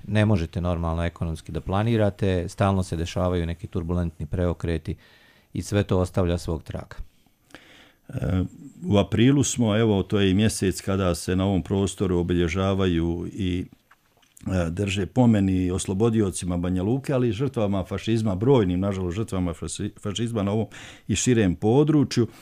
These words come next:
Speaker 2: Evo, o nekim, e, e, e, budućim, e, kompleksima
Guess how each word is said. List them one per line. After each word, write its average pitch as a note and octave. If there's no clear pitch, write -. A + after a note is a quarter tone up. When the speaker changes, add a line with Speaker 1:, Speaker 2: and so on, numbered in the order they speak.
Speaker 2:
Evo, G2+
o G#2
nekim, G2
e, C#2+
e, G2+
e, G2
budućim, G#2
e, F#2
kompleksima A2